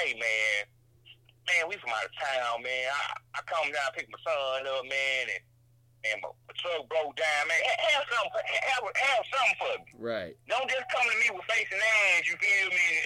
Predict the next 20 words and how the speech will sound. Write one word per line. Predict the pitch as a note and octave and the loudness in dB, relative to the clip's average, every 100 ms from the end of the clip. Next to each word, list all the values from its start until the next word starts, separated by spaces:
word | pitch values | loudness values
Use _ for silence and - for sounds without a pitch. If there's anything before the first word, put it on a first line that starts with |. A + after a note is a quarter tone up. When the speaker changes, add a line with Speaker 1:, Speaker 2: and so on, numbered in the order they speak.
| - - | -2 0
Speaker 1:
and, | D#3 D3 | 0 0
and | E3+ | 0
expect | D#3+ - G#3+ | -2 0 0
me | G3 F#3 | 2 0
to | - | 2
give | G3+ | 2
you | F#3+ - D#3 | 2 0 0
something. | C#3+ | 0
Like, | D#3+ - | 2 2
you | - - | 0 0
better | F#3+ G#3 F3+ | 2 2 2
have | C#3 | -2
a | |
sad | E3+ A3 G#3+ G3+ - | 0 2 4 2 0
story, | G#3+ G3+ F#3+ F#3 F#3+ | -2 0 0 -2 0
nigga, | F#3+ F3 F3 F3 E3 - - | 2 0 -2 -6 -8 -14 -6
a | - D#3 | -6 -4
business | A3 A3+ G#3 A3+ | -2 -2 -2 0
proposition, | G#3+ G3 G3 G#3 G3+ G3+ G3 F#3 _ _ _ _ _ _ _ - A#3 | 0 0 -4 -4 -2 -2 -4 -6 _ _ _ _ _ _ _ -6 0
something. | A3 D3+ - | 0 -2 -8